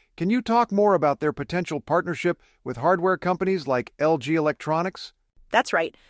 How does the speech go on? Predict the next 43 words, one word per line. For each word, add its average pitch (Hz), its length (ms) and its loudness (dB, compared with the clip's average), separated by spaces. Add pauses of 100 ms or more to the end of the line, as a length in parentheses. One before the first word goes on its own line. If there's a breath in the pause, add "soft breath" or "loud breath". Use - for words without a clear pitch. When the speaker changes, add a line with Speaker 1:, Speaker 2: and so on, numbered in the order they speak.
(160 soft breath)
Speaker 2:
By 208 120 6
initiating 254 520 2
discussions 190 540 -4
with 175 200 -4
L 180 140 2
G 180 200 -6
Electronics, 165 640 -4
among 160 240 -6
others, 233 560 -2
Meta 190 340 0
is 202 200 -4
aiming 180 300 -6
to - 140 -12
broaden 170 600 2
its 175 240 -6
technological 180 800 -2
base 165 280 -4
and 160 140 -8
hardware 180 460 0
capabilities 160 720 -6
for 165 160 -6
V 165 180 -6
R 156 160 0
devices. 143 720 -6 (540 soft breath)
This 277 180 -2
move 285 220 2
is 262 100 -4
particularly 214 840 -4
interesting 180 480 -8
because 175 280 -4
it - 120 -8
suggests 175 480 -4
Meta 196 240 2
wants 175 280 -4
to 175 80 -8
create 170 400 -8
a 165 100 -6
more 165 360 -2
diversified 165 720 -2
ecosystem 220 680 -6
for 165 160 -6
its 151 140 -8
products. 185 540 -2